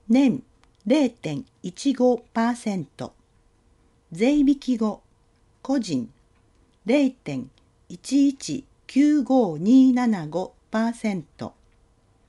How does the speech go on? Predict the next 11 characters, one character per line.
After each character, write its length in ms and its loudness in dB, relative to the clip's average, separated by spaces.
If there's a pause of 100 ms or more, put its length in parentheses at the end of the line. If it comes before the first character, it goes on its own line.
(140)
法 340 2
人 380 4 (1080)
零 260 2
点 380 -10 (420)
一 360 2
二 340 6
七 360 0
零 300 -2 (160)
二 300 6
七 380 6
五 280 -4